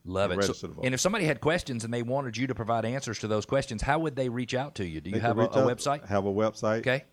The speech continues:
Speaker 2: brian weaver for johns creek dot com.
Speaker 1: Okay.
Speaker 2: They can also reach out to our web-, our, uh,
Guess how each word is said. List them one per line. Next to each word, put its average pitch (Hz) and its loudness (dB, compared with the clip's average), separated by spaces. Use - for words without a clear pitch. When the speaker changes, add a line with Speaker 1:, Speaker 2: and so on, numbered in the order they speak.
Speaker 2:
brian 104 0
weaver 110 -2
for 101 -4
johns 104 -6
creek 110 -6
dot 101 -2
com. 110 -6
Speaker 1:
Okay. 127 -2
Speaker 2:
They 87 -6
can 95 -8
also 101 -4
reach 95 -6
out 98 -8
to 98 -6
our 92 -2
web-, 98 -4
our, 90 -6
uh, 87 -6